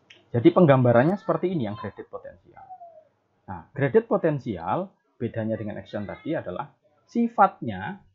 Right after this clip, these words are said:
itu bisa melemah gitu ya. Jadi sifat graded potensial tadi bisa melemah. Misalnya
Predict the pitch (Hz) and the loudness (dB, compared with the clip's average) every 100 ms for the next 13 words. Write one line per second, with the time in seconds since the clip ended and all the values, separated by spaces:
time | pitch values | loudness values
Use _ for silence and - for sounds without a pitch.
0 | _ 170 - 214 135 - 147 147 170 165 | _ -6 -6 -6 -6 -6 -2 0 -2 0
1 | 170 175 156 120 - 95 82 92 _ _ | 2 2 0 -2 -10 -16 -14 -16 _ _
2 | _ _ _ _ - 110 165 160 151 160 | _ _ _ _ -10 -4 -4 -6 -2 -4
3 | - 123 151 147 139 147 139 123 98 85 | -2 -6 -6 -6 -4 -4 -4 -6 -6 -10
4 | - 202 - 120 - 131 135 127 95 - | -8 -8 -8 -12 -8 -8 -8 -8 -10 -8
5 | 113 120 85 85 294 | -10 -8 -12 -12 -14